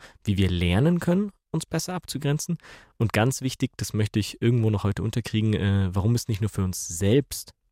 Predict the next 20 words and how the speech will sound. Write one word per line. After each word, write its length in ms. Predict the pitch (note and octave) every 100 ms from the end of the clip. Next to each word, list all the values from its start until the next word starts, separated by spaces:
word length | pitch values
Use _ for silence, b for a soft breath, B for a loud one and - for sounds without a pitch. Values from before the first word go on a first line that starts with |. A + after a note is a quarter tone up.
| _
gut 160 | F2+ E2
ist, 260 | D#2 - - -
Nein 300 | E2+ E2 E2+
sagen 300 | D#2+ D#2+ E2
zu 140 | -
lernen, 400 | E2 D#2+ F#2 F3 B B B
sondern 300 | - G#2 G2+
auch 400 | - G#2+ C#3+ - -
sehr 200 | F#2 F#2
gut 240 | G2+ G2+
für 120 | -
unsere 240 | - F#2 F2+
Mitmenschen 720 | G#2+ - G2 F2 F2 - G#2+
und 180 | G#2+ G#2+
unsere 240 | G#2 F#2+
Beziehung 540 | F2+ G2+ - C3 C3 A2
zu 120 | -
ihnen 260 | - E2+ E2+
sein 320 | E2 F2+ -
kann, 260 | - G2+